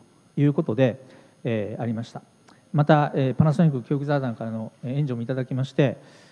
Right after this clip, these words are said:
えー、授業用のパソコンも、あの、増やすこともできましたし、また、えー、教育委員会からの、まあ、援助もいただきまして、まあ、iPadも入るというような形で、えー、京都府の中では、まあ、かなり恵まれた、まあ、アイシーティー環境になったということでございます。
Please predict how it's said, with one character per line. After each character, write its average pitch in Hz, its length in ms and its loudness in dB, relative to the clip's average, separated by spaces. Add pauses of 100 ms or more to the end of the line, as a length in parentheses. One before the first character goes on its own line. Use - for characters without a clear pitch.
(120)
え 117 200 0
ー、 110 40 -4
授 131 160 -2
業 151 140 6
用 147 60 4
の 143 60 0
パ 139 140 -6
ソ 139 120 -6
コ 139 120 -4
ン 127 60 -6
も、 101 220 -12
あ 123 80 -10
の、 113 80 -8
増 139 120 -4
や 131 60 -2
す - 60 -10
こ - 100 -14
と 113 80 -12
も 104 80 -10
で 120 100 -8
き - 100 -4
ま 139 100 4
し - 80 -4
た 127 60 -8
し、 113 300 -4 (400)
ま 170 140 2
た、 123 440 0
え 110 360 -4
ー、 - 40 -20
教 180 140 6
育 170 140 4
委 175 40 6
員 170 100 6
会 107 240 -4 (300)
か 120 80 -4
ら 107 140 -4 (480)
の、 143 120 -2
ま 123 120 -2
あ、 - 20 0
援 143 100 2
助 123 80 -4
も 113 60 -6
い 117 60 -8
た 120 80 -6
だ 120 80 -8
き 117 80 -10
ま 117 100 -8
し - 80 -14
て、 156 100 -2
ま 123 120 -2
あ、 127 40 0
iPad 131 340 -4
も 101 100 -12
入 113 200 -10
る 117 120 -10
と - 80 -16
い 135 40 -14 (420)
う 170 80 0
よ 190 40 2
う - 20 0
な 156 60 -2
形 127 300 -10
で、 127 340 -2
え 120 300 -8
ー、 - 40 -12
京 180 140 -2
都 185 120 -2
府 147 220 -2
の 123 100 -6
中 131 160 -4
で 202 80 2
は、 180 60 4
ま 131 60 0
あ、 - 20 -10
か 190 120 -2
な 160 100 2
り 104 140 -8 (180)
恵 131 60 -4
ま 135 180 -2
れ 120 80 -6
た、 - 140 -14 (360)
ま 123 100 0
あ、 - 20 2
ア 123 40 2
イ 117 40 -2
シ 117 160 -8
ー - 20 -8
テ 127 100 -6
ィ - 20 -8
ー - 40 -12
環 120 160 -4
境 135 80 -2
に 151 60 2
な 110 100 0
っ - 20 -6
た 104 160 -8
と - 100 -20 (240)
い 120 60 -6
う 107 100 -4
こ - 100 -20
と 104 120 -10
で 131 80 -2
ご 113 80 -6
ざ 104 100 -6
い 117 40 -12
ま 120 80 -14
す。 - 140 -20